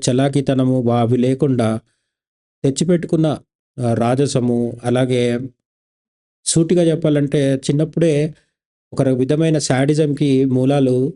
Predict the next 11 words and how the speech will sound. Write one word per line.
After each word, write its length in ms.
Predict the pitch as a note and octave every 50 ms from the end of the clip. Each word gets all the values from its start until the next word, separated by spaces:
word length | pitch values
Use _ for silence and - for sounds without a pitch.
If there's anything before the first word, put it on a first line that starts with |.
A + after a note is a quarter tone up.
| _ _ _ _ _ _ -
బీజాలు 400 | G2 G#2+ B2+ C3+ D3 D3+ D3 C3+
పడిపోయినాయని 580 | C3+ B2+ B2 A#2+ A#2+ A#2+ A#2 A#2 A2+ A2+ G#2
చెప్పాలన్నమాట. 600 | G#2+ G2 G#2 - G2+ F#2+ F#2+ F2 F2 E2+ E2 - - _ _ _ _ _ _ _ _ _ _ _ _ _ _
అయితే 200 | - C3+ - F3 D#3+ D3 D3 D3+ D3+ C#3 - -
ఇప్పుడు 300 | C3+ C3+ - - F#3 F3+
పరిస్థితి 440 | - - D3+ C#3+ C#3 - D3 - A#2+
ఏంటి 200 | A2 G2+ F#2+ -
పెద్దగా 320 | G2 - A#2+ A2+ B2+ A#2+ B2+
అయిన 140 | B2 A2
తర్వాత? 380 | G#2+ G#2+ F#2+ F#2 F2+ F2+ E2+ - - _ _ _ _ _ _ _ _ _ _ -
ఇప్పుడు 240 | C3+ C3+ F3+ E3+